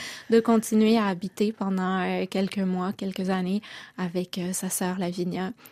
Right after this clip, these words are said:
avec, euh, son frère, avec, euh, les voisins, les voisines, avec cet univers-là que j'en étais venue à considérer un peu comme le mien aussi.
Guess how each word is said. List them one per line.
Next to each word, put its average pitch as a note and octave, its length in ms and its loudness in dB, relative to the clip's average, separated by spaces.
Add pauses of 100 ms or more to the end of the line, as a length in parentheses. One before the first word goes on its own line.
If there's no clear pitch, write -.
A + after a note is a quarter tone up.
(200)
avec, - 440 -6
euh, - 360 -4 (380)
son F#3 200 -2
frère, F3+ 480 -2
avec, F3+ 440 -6
euh, G#2+ 320 -4 (380)
les G3 80 2
voisins, F#3 340 0
les F3+ 140 -4
voisines, F#3+ 400 -2
avec F#3 200 -4
cet - 280 -4
univers-là F#3 640 0
que F#3+ 160 -4
j'en F3+ 240 -2
étais F3+ 260 -2
venue F#3 240 -2
à F3+ 140 -2
considérer F3+ 540 -4
un F#3 80 -2
peu G3 120 -4
comme F#3 200 -2
le F3+ 100 -4
mien F#3+ 260 -4
aussi. A3+ 360 -4